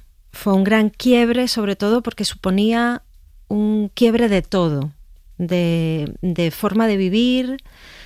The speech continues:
de, de vínculos afectivos, un quiebre de todo. Y es parte de esas complejidades que tiene la migración, ¿no? Que cada caso es diferente, por supuesto, pero sucede mucho que, mm, los adultos se van primero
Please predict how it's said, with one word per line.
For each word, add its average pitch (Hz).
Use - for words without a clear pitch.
de, 170
de 165
vínculos 220
afectivos, 226
un 196
quiebre 202
de 180
todo. 165
Y 190
es -
parte 247
de 214
esas 247
complejidades 208
que 196
tiene 185
la 202
migración, 165
¿no? 220
Que -
cada 185
caso 214
es 180
diferente, 196
por 202
supuesto, 202
pero 196
sucede 220
mucho 226
que, 170
mm, -
los 196
adultos 196
se 202
van 190
primero 202